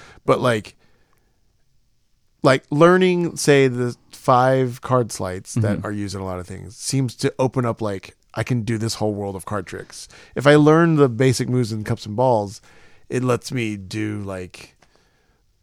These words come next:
Speaker 1: th-, cups and balls.
Speaker 2: Mm-hmm.
Speaker 1: You know, like, it does, it's not as expansive to me.
Speaker 2: Right. Um,
Speaker 1: And I have limited time.
Speaker 2: I, uh, I, can we talk about me for a second?
Speaker 1: Yes, yes, yes.
Speaker 2: Um, I just did a show today for the ca-, for you and the cast of the Thrones musical.
Speaker 1: Yeah.
Speaker 2: Um, as, like, a little treat for them. Uh,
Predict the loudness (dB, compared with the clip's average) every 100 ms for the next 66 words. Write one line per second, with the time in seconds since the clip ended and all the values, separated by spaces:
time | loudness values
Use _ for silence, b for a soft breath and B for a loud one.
0 | _ -20 -20 -16 -6 -6 -6 -4 0 2
1 | 2 -2 -2 0 0 -2 -2 -2 -2 -2
2 | 2 4 4 0 -4 -4 -6 -8 -12 -14
3 | -12 0 2 2 0 4 6 6 4 6
4 | 6 4 2 -2 -6 -6 -8 0 4 6
5 | 6 6 6 4 2 2 -4 _ _ -2
6 | 4 6 6 6 4 2 2 4 4 4
7 | 2 0 2 4 4 2 -2 -8 0 6
8 | 8 8 6 6 6 6 8 8 8 6
9 | 6 6 6 4 2 2 2 -2 -4 _
10 | _ 2 6 6 4 0 4 4 4 4
11 | 4 2 2 -6 -4 2 4 4 4 2
12 | 2 0 0 0 0 2 2 2 -2 -2
13 | -4 -4 -4 -2 0 0 -2 -8 -4 0
14 | 2 0